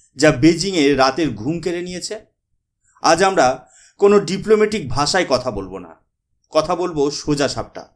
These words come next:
একেবারে গ্রাউন্ড রিয়েলিটি নিয়ে। কৌটিল্য বা চাণক্য বহু বছর আগে একটা কথা বলেছিলেন, "তোমার শত্রুর প্রতিবেশী হলো তোমার স্বাভাবিক বন্ধু।"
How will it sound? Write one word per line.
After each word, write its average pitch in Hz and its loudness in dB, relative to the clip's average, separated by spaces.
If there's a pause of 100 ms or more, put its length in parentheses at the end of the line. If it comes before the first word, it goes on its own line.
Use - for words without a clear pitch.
(460)
একেবারে 165 2
গ্রাউন্ড 139 0
রিয়েলিটি 104 -8
নিয়ে। 85 -18 (760)
কৌটিল্য 226 2
বা 220 4
চাণক্য 170 -2 (100)
বহু 156 2
বছর 175 0
আগে 131 -2
একটা 131 -6
কথা 131 -2
বলেছিলেন, 92 -12 (800)
"তোমার 202 6
শত্রুর 196 -6
প্রতিবেশী 185 -2
হলো 135 0
তোমার 147 -2
স্বাভাবিক 131 -4
বন্ধু।" 110 -8